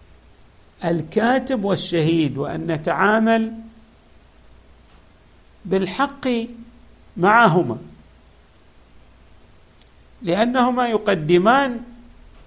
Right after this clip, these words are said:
خدمات جليلة للناس في معاملاتهم الاقتصادية. وحتى لو كان الكاتب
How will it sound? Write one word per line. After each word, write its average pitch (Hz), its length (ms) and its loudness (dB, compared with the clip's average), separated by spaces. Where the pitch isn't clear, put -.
خدمات 180 840 2
جليلة 196 1120 2
للناس 196 840 0
في 254 420 -2
معاملاتهم 185 1120 2
الاقتصادية. 190 1200 0
وحتى 262 500 2
لو 285 220 2
كان 262 300 0
الكاتب 214 720 4